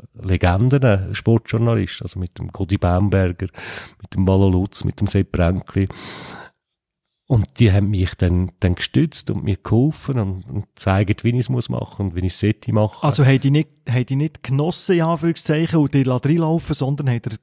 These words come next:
Speaker 2: geholfen,
Speaker 1: Die
Speaker 2: wie
Speaker 1: haben
Speaker 2: du
Speaker 1: mir
Speaker 2: den
Speaker 1: richtig,
Speaker 2: Job musst
Speaker 1: die haben mir
Speaker 2: machen?
Speaker 1: richtig, richtig geholfen. Also die sind mir sehr... Äh, äh, ja, sehr hilfreich gewesen, was ich auch nicht vergessen. Durch das habe ich dann ganz gute Zeit gehabt, ja, bei G C.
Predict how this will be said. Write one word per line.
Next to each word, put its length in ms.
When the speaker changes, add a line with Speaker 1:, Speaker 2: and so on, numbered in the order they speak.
Speaker 2:
geholfen, 480
Speaker 1:
Die 80
Speaker 2:
wie 0
Speaker 1:
haben 140
Speaker 2:
du 80
Speaker 1:
mir 60
Speaker 2:
den 60
Speaker 1:
richtig, 120
Speaker 2:
Job 220
musst 140
Speaker 1:
die 60
haben 80
mir 100
Speaker 2:
machen? 100
Speaker 1:
richtig, 320
richtig 400
geholfen. 400
Also 180
die 120
sind 240
mir 60
sehr... 320
Äh, 340
äh, 420
ja, 460
sehr 260
hilfreich 520
gewesen, 200
was 100
ich 80
auch 60
nicht 160
vergessen. 560
Durch 140
das 280
habe 120
ich 80
dann 800
ganz 320
gute 300
Zeit 400
gehabt, 240
ja, 120
bei 120
G 240
C. 240